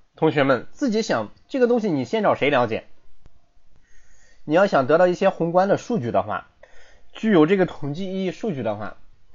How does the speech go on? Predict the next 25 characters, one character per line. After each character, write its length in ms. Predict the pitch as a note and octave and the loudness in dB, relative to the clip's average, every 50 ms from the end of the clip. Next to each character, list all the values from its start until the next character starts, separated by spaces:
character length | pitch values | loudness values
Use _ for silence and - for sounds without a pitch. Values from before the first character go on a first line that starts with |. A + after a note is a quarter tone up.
| - - - - - - - - - - - - - - - - - _ _ _ _ _ _ _ _ _ _ _ _ - - - - - - - - - - - - - - - _ - - - - - - | -20 -20 -20 -20 -20 -20 -20 -20 -20 -20 -20 -20 -20 -20 -20 -20 -20 _ _ _ _ _ _ _ _ _ _ _ _ -14 -14 -14 -14 -18 -16 -16 -14 -14 -14 -16 -20 -20 -20 -20 _ -20 -20 -16 -16 -14 -4
找 140 | - - - | 0 0 2
谁 160 | A2 - A#2+ | 2 2 2
呢？ 100 | B2 C3 | 2 2
你 160 | C3 C#3+ D3+ D#3+ | 2 2 0 2
说 160 | - C4 C4+ | 4 4 6
找 180 | A3+ F3+ D3+ | 8 6 6
这 80 | D#3 G3+ | 6 6
个 80 | A3 G#3 | 0 -2
司 180 | - - A3+ | -2 -4 -4
机 140 | G3 G#3+ A3+ | 2 2 4
他 120 | G#3 A3+ | 4 4
没 160 | A3 G#3 G#3+ A#3 | 2 2 2 2
问 160 | A#3+ G3 C#3 | 2 0 0
题， 240 | A#2 - A2+ A2 - - - - - - - - - | -2 -2 -2 -2 -2 -6 -14 -20 -20 -20 -18 -18 0
但 140 | - D4 C#4 | 2 2 4
是 100 | C#4 C#4+ | 4 2
这 80 | D4+ | 2
个 80 | C#4+ C4+ | 2 2
司 200 | A3+ - C4+ B3 | 2 0 -2 -2
机 120 | A#3+ C#4 | -2 0
他 80 | C#4 D4+ | 0 0
不 140 | D4+ - D4+ | -2 0 2
懂 160 | C#4 G3+ D3 | 2 2 2
行 260 | A2+ - A2+ G2+ A2+ | 2 2 2 4 6
呀， 260 | E3 A#3+ F#3 A#2+ - | 6 6 6 6 2